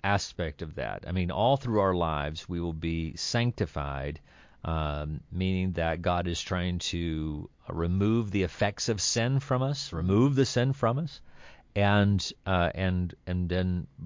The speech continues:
help us to be more holy. But we will never get to that perfection. We will never get to that place of holiness because we are in these,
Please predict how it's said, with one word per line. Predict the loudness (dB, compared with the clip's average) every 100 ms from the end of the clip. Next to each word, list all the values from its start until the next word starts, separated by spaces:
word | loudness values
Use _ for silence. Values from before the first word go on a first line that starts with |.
| -14 -18 -20 _ -6
help | -2 0 0
us | 0 -2
to | -4
be | -2 -2
more | 0 2 4 2
holy. | 2 0 0 -2
But | -2
we | 0
will | 2 2
never | 2 2 2 2
get | 0 0 2 4 2 -2 -14 -18 _ _ _ -4
to | 0 2 2
that | 0 -4 -8 -16 _ _ _ _ -4
perfection. | -2 2 0 0 -4 -4
We | -4
will | -2
never | 0 0
get | -2 -4
to | -4
that | -4
place | -2 -4 -2
of |
holiness | -2 0 0 -2
because | -4 0 2 2 0 -10 -20 -20 -4
we | 2 4
are | 4
in | 2 2
these, | 0 -2 -6